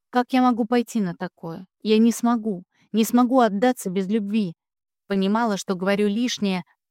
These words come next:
но не могла остановиться. Мне нужно было выговориться, держать в себе, а потом пытаться утопиться. В самом прямом смысле этого слова. «Любовь не приходит сразу»,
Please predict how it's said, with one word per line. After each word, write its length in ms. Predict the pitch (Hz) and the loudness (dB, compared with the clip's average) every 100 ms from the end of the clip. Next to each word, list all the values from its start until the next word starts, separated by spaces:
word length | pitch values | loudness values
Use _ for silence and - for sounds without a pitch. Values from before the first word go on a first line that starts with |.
| - | -2
но 80 | |
не 140 | 208 214 | 0 2
могла 340 | 233 226 220 | 0 0 0
остановиться. 800 | 175 - 175 185 190 - - 170 _ _ _ _ _ _ _ | -2 -6 -6 -4 -4 -8 -12 -16 _ _ _ _ _ _ _
Мне 180 | 196 214 | 2 4
нужно 300 | 240 247 247 | 4 2 0
было 240 | 226 247 247 | 2 4 4
выговориться, 720 | 262 185 180 170 165 - 185 _ _ _ - | 2 0 -4 -4 -6 -14 -18 _ _ _ -8
держать 440 | 190 233 226 269 - | 2 2 4 2 0
в 60 | |
себе, 480 | - 214 180 240 233 - | -6 -4 -2 -2 -2 -4
а 100 | 190 | -4
потом 320 | 202 233 233 | -2 -2 -4
пытаться 480 | - 233 240 - 202 | -4 -2 -2 -2 -6
утопиться. 760 | 196 196 - 247 269 - 170 _ _ _ _ _ _ _ _ _ | -4 -6 -2 -2 -2 -8 -14 _ _ _ _ _ _ _ _ _
В 60 | - | -16
самом 440 | - 240 254 233 | -2 0 2 2
прямом 360 | 208 214 233 247 | 2 2 2 2
смысле 440 | - 233 254 220 | 0 0 0 -2
этого 380 | 196 226 - 202 | -4 -4 -4 -4
слова. 480 | 185 208 226 247 185 _ _ _ _ _ _ _ _ _ _ | -4 -2 0 0 -6 _ _ _ _ _ _ _ _ _ _
«Любовь 380 | - 214 294 330 | 0 2 2 2
не 120 | 277 | 2
приходит 540 | 254 240 - 294 208 - | 2 -2 -2 -2 -2 -4
сразу», 500 | - 175 170 175 | -6 -4 -4 -6